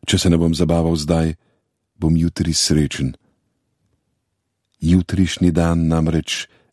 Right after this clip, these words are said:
ni v tistem kosu neba, ki ga lahko vidi skozi odprtino.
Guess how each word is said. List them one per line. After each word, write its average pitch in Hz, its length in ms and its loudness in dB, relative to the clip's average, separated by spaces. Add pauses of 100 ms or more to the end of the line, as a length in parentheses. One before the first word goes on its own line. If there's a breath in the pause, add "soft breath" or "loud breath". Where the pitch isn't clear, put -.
(140)
ni 95 240 4
v 73 80 -8
tistem - 480 -4
kosu 78 480 0
neba, 73 320 0 (560 soft breath)
ki 92 120 2
ga 87 120 4
lahko 82 320 -2
vidi 78 320 0
skozi 80 400 -2
odprtino. 71 720 -2